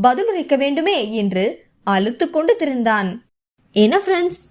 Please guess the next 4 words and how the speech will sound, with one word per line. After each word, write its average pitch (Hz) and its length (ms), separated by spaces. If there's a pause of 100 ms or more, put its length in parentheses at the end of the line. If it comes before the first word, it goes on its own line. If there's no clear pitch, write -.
(240)
கதையின் 277 420
அத்தியாயம் 320 500
பிடிச்சிருக்கா? 262 460 (640)
மறக்காம 294 500